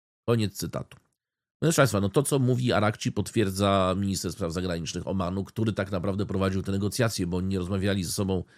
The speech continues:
mm, bezpośrednio, tylko za pośrednictwem właśnie tego M-, szefa M S Z Omanu, który chodził z pokoju do pokoju. No więc, proszę państwa, to Arakci bardzo krótko na temat właśnie tego, co się wydarzyło w Genewie, to je-, tego, jak to zostało zrozumiane i tak dalej.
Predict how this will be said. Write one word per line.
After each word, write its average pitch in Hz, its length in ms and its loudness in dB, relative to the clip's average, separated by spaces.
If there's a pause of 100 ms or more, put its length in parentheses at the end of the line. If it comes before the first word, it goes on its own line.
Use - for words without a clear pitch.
(580)
mm, 95 220 0
bezpośrednio, 98 600 0
tylko 101 240 -4
za 95 140 0
pośrednictwem 92 680 -2
właśnie 85 340 -4
tego 90 260 0
M-, 85 160 -4
szefa 92 280 -2
M 87 140 0
S 85 100 -2
Z 90 200 -2
Omanu, 85 380 -2
który 85 200 -8
chodził 87 420 -4
z - 80 -10
pokoju 85 320 -4
do 80 100 -6
pokoju. - 420 -12 (1120)
No 170 80 4
więc, 185 160 4
proszę 147 180 4
państwa, - 180 4
to - 140 0
Arakci 127 640 4
bardzo 104 320 4
krótko 113 340 2
na 101 100 4
temat 101 320 2
właśnie 98 260 0
tego, 101 200 2
co - 100 -6
się 98 160 -2
wydarzyło 92 460 2
w 78 60 -6
Genewie, 98 580 0
to 92 140 -2
je-, 90 160 2
tego, 92 180 -2
jak 82 120 0
to 90 100 -6
zostało 85 380 -2
zrozumiane 82 560 -2
i 80 40 -6
tak 76 180 -6
dalej. 50 240 -6